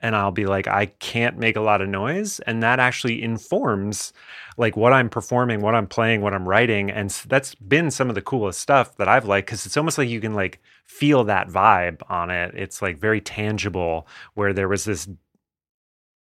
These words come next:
delicate nature to the guitar. Like, the guitar was so loud, but I was playing so quiet, and it just created, like, a weird tone that I would have never really thought to s-,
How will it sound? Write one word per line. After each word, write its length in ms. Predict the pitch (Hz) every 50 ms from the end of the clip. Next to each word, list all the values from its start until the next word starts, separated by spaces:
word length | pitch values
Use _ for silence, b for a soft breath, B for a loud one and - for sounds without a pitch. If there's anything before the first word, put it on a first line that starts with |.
| _ _ _ -
delicate 520 | 123 113 107 107 107 - - 113 110 - 101
nature 400 | 104 104 104 101 - - 107 98
to 420 | 87 - - 107 101 101 98 98
the 180 | 90 - 101 104
guitar. 640 | - 101 - - - 95 95 101 107 117 123 123 117 -
Like, 200 | - 101 98 -
the 80 | - 101
guitar 340 | - - - - 113 107 104
was 120 | 104 101 -
so 380 | - - - - 123 117 117
loud, 400 | 110 104 110 110 110 107 107 98
but 120 | - 104 98
I 80 | 101
was 160 | 104 104 -
playing 260 | - - 113 104 101 92
so 220 | - - 104 90
quiet, 760 | - - - - - 117 117 117 117 113 107 101 104 101 B B B B B B B B B
and 400 | - 104 104 104 101 101 101 98 -
it 120 | 117 113 92
just 180 | 123 117 -
created, 340 | - - 117 113 113 110 104
like, 160 | 107 101 92
a 220 | - 101 95 95 90 85 87 90 - _ _ _ _ _ _
weird 520 | - 95 107 110 117 120 113 104 95 - -
tone 460 | - - - 107 110 120 127 135 131
that 120 | 120 117 117
I 140 | 113 110
would 320 | 104 98 101 104 101 113 117
have 100 | 120 110
never 260 | 127 135 131 143 143 135
really 220 | 135 135 139 135
thought 300 | 123 - 131 120 120 -
to 280 | - 117 107 104 107 - -
s-, 100 | -